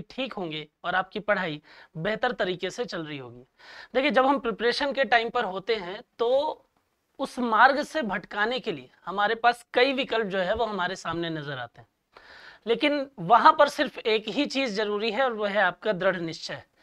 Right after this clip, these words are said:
दृढ़ निश्चय आपका एम के प्रति, आपके लक्ष्य के प्रति। अगर आपने सोच लिया है कि इस लक्ष्य की प्राप्ति करनी है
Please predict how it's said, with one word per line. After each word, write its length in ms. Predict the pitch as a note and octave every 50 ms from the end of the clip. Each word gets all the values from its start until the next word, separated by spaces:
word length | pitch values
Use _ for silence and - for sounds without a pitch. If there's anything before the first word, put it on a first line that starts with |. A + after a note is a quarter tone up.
| - - - - - -
दृढ़ 200 | F3+ G#3+ A3+ A#3
निश्चय 540 | B3 A#3+ A#3+ A#3 - - D4 C#4+ D4 - -
आपका 420 | G#3+ G#3 G3+ G#3 - B3 A#3 A#3 - -
एम 200 | G3+ G3+ G3+ G3
के 140 | F#3 G3+ F3+
प्रति, 340 | E3 F3 D#3 - - D3+
आपके 300 | F3+ E3+ E3+ - - G3+
लक्ष्य 340 | F#3+ E3+ E3+ E3+ E3+ - - -
के 80 | F3+ D#3
प्रति। 240 | - - - _ _ _ _ _ _ _ -
अगर 180 | G#3 G#3 A3
आपने 260 | A3 A3 A3 A3 A3+ A#3
सोच 320 | - - A#3 A3+ B3 A#3+ B3+
लिया 200 | A#3+ A#3+ B3+ A#3+
है 100 | A#3 C4+
कि 120 | C4+ D4 -
इस 140 | - -
लक्ष्य 260 | A#3 G#3+ A3 - - -
की 80 | - A#3+
प्राप्ति 380 | F#3+ - F#3+ F3+ F3+ - - A3
करनी 340 | - G3+ F#3+ F3+ F3 B3+ A#3+
है 140 | F3+ D3+ -